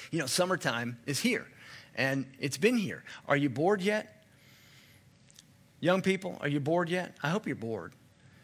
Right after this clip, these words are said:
Summertime is a time to be bored. You know that? When I used to go to my, when I was, when I was young and I'd go to my mom and say, "Mom, I'm bored," she'd say, "Well, not my problem." <laughs> It's not my problem, you know? Figure it out.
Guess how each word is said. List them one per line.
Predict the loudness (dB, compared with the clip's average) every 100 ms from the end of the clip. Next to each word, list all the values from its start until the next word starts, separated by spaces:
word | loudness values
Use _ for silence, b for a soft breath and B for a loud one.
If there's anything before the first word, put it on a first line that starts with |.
| b b b b b
Summertime | 2 2 4 2 4
is | 2
a |
time | 2 2 2
to | 0
be | -4
bored. | -2 -2 0 -2 -8 -6
You | 2
know | 2
that? | 2 0 -2 B B B 2
When | 4
I |
used | 4 0
to |
go | -2 -2 0 4
to | 4
my, | 4
when | 6 6
I |
was, | 4
when | 0 -2 0
I | 2
was | 2 4
young | 2 2
and | 2
I'd | 0 0
go | 0
to | 2
my | 0
mom | 0 0 0
and | -2
say, | 0
"Mom, | 2 4
I'm | 4
bored," | 4 2 2 0
she'd | -4 -2
say, | -2 -2
"Well, | -6 -12 -8
not | -6 -4
my | -6
problem." | -8 -10 -12 -16 -14
<laughs> | -12 -12 -8 -6 -2 -4 -2 -6 -8 B B B B B B -16
It's | -2
not | 0 2
my | 2
problem, | 2 2 0 -2 -8 -14 -20 B B B B B -14
you | -6
know? | -4 -4 -8 -12 -20 -14
Figure | 0 4 4
it | 4
out. | 2 -2